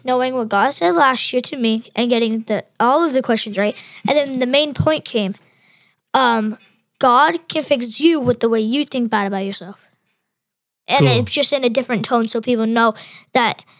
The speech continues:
Speaker 1: it's
Speaker 2: You feel
Speaker 1: the
Speaker 2: like that connected with the
Speaker 1: it's
Speaker 2: crowd, that part?
Speaker 1: it's the m-,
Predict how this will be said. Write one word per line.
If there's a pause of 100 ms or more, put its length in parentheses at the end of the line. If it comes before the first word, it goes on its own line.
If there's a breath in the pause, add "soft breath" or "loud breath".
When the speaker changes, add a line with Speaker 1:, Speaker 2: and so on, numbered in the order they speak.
(360 soft breath)
Speaker 1:
it's
Speaker 2:
You
feel
Speaker 1:
the
Speaker 2:
like
that
connected
with
the
Speaker 1:
it's
Speaker 2:
crowd,
that
part?
Speaker 1:
it's
the
m-,